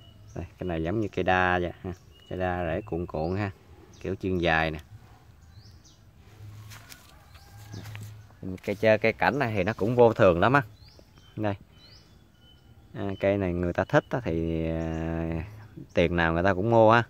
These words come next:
Ví dụ như có những người, người ta sa-, sẵn sàng bỏ ra một hai trăm triệu, ta hầm thậm chí tới vài tỷ á, người ta mua một cái cây. Đây, còn người ta không thích thì cho, cũng không thèm nữa. Nó cũng vô thường lắm.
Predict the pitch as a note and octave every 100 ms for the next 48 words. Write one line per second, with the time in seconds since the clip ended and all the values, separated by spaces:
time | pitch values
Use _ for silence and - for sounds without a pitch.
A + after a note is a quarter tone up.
0 | - - - _ - - - G#2+ G2+ F#2
1 | G2 G2+ G#2 A#2 G2+ A2+ G2 F2 F2 E2+
2 | F#2 F#2+ F#2 - F2 F2 A2+ F#2+ E2 D2+
3 | G2 B2 G#2 F#2+ F#2 - - - - -
4 | E2+ G2 G2 G2 G2 D#2+ E2 F#2 G2+ F#2+
5 | F#2+ F2 E2+ F2 F#2+ A#2 C3 A2+ F#2 E2
6 | - E2 C3 D#3+ C#3 - - A2 F#2 G2
7 | G2 F#2 F2 E2 A2+ - G#2 F#2+ - -
8 | - - - - _ - - F#2+ F#2 F2+
9 | F#2 F#2+ G2+ G2 - G2+ C3+ - - E2+
10 | - F#2+ F#2+ - G2+ A2 G2 E2 F2 -
11 | _ G#2+ G#2+ - - - _ G2 F#2+ -
12 | G2+ G2 G#2+ F#2+ G#2+ F2 F2+